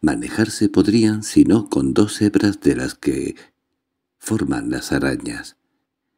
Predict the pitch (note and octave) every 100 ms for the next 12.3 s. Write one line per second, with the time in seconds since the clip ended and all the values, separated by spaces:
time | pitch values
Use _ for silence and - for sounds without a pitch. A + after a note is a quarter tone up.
0 | _ _ _ - D#2 - B1+ C#2+ G2 C#3+
1 | - - - - D2 - - - D#2+ -
2 | - - C2+ C2+ B1 C#2 - E2 - A2
3 | - - _ _ _ _ _ _ _ _
4 | _ _ _ _ _ _ _ _ _ _
5 | - F2+ G#2+ A2 B2+ B2 A#2+ _ _ -
6 | A2+ G#2 A2 B2+ A#2+ G2 C#3 - D#2 C2
7 | - C2 - D#2 C2 - D2 A#1+ A#1+ B1+
8 | D2 - - _ _ _ _ _ _ _
9 | _ _ _ - C2 - C2+ D#2+ - C2+
10 | - G#2 - G#2 E2+ D#2 D2+ C#2+ B1+ B1
11 | - D2 C#2 C#2 C2+ C2 C2+ - G#2 -
12 | - - -